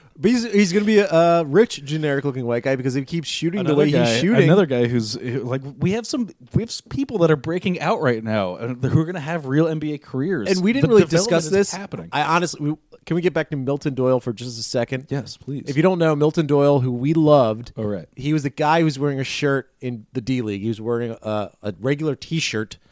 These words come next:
Speaker 2: Yeah.
Speaker 1: underneath a jersey. Loved him, from Loyola Chicago. Um, his mom's a great tweeter. I'll give her a shout out again.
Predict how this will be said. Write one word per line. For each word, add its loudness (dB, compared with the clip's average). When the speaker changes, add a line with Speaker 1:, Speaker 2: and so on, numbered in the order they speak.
Speaker 2:
Yeah. -6
Speaker 1:
underneath -2
a -2
jersey. -2
Loved 0
him, -4
from -6
Loyola 2
Chicago. 0
Um, -4
his -10
mom's -6
a -4
great -4
tweeter. -4
I'll -8
give -6
her 0
a -2
shout 0
out 2
again. -4